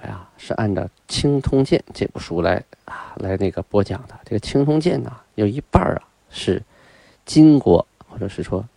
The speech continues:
清朝的啊，档案记录的，还有一半儿呢，是明朝的档案。这两边档案呢，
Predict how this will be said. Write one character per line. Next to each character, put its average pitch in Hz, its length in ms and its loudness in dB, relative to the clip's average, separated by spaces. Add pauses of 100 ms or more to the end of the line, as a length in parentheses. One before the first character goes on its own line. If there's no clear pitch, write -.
清 165 280 -2
朝 - 180 -10
的 - 140 -14 (360)
啊， 98 240 -14
档 95 160 0
案 98 140 -6 (140)
记 - 160 -8
录 - 160 -6
的， - 120 -14 (440)
还 120 220 0
有 151 80 4
一 123 100 4
半 131 160 0
儿 131 80 0
呢， 120 120 -4 (120)
是 - 200 -12
明 98 440 -2
朝 - 160 -6
的 50 100 -8
档 - 140 -2
案。 92 180 -10 (500)
这 - 140 -2
两 113 240 2
边 110 160 0
档 123 160 2
案 110 180 4
呢， 107 140 -4